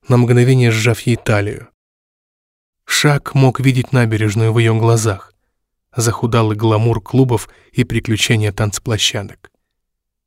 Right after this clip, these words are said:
Он спрашивал себя, неужели и все это потеряет для нее блеск?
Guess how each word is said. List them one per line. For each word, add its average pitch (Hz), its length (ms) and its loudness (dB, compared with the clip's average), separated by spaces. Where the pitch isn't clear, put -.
Он 131 160 -2
спрашивал 123 540 -2
себя, 113 360 -2
неужели 139 420 0
и 165 200 -4
все 165 380 -4
это 135 420 -6
потеряет 117 580 0
для 110 180 0
нее 110 260 0
блеск? 107 560 -4